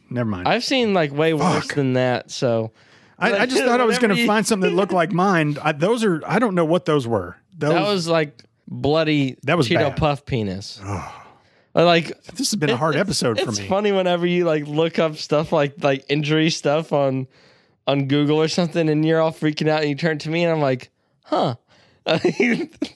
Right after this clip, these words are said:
Speaker 2: like, turn my head. I've
Speaker 1: All right,
Speaker 2: seen
Speaker 1: get on Google, look up scrotal hematoma. Not you, just our listeners.
Speaker 2: Oh.
Speaker 1: Look up
Speaker 2: <laughs> Yeah, I
Speaker 1: scrotal
Speaker 2: was like,
Speaker 1: hematoma. Look
Speaker 2: okay.
Speaker 1: at the first picture on the left, and you see if you're like, "Huh, that's not a big deal,"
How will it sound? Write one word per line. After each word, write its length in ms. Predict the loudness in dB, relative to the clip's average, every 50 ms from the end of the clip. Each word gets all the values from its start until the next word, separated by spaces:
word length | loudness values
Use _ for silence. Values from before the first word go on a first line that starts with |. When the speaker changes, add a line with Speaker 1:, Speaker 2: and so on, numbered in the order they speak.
| _ _
Speaker 2:
like, 120 | -12 -8
turn 240 | -4 -2 -2 0 0
my 200 | 0 2 2 2
head. 340 | 2 2 2 2 0 -2 -2
I've 240 | 0 0 0 2 2
Speaker 1:
All 80 | 0
right, 40 | 2
Speaker 2:
seen 200 | 2 2 2 2 0
Speaker 1:
get 240 | 0 0 -2 0
on 160 | 2 2 2 2
Google, 400 | 2 2 2 2 2 2 0 0
look 280 | 0 0 0 0 0
up 120 | -2 -2 -2
scrotal 380 | -6 -4 0 0 2 2 2 2
hematoma. 400 | 2 2 0 2 2 0 2 2
Not 200 | 0 0 0 0
you, 300 | 0 2 2 0 -2 -4
just 200 | -4 -4 -2 0
our 100 | 0 0
listeners. 420 | 2 2 2 2 2 2 2 0 2
Speaker 2:
Oh. 40 | 0
Speaker 1:
Look 140 | 0 2 2
up 60 | 2
Speaker 2:
<laughs> 80 | 2 2
Yeah, 80 | 2
I 40 | 2
Speaker 1:
scrotal 200 | 2 2 2 2
Speaker 2:
was 100 | 2 2
like, 120 | 2 2
Speaker 1:
hematoma. 380 | 2 2 2 4 4 2 2 2
Look 140 | 2 0 0
Speaker 2:
okay. 40 | 0
Speaker 1:
at 80 | 0 0
the 80 | 0
first 300 | 0 2 -2 -2 0 0
picture 300 | -2 -2 0 0 0 0
on 80 | 2 2
the 80 | 0
left, 400 | 2 2 2 2 2 0 -2 -6 -4
and 320 | 0 0 2 2 0 -2 -6 -10 -20 -20 -20 _ _ _ -18
you 240 | -8 -4 0 0 2
see 380 | 2 2 2 2 2 2 2 0
if 120 | 0 -2 0
you're 140 | -2 0
like, 180 | 2 2 0 0 0 0
"Huh, 180 | 0 0 0 -2 -8 _ _
that's 140 | -8 -4 0
not 140 | 0 0
a 40 | 2
big 160 | 2 0 0
deal," 180 | 2 2 2 2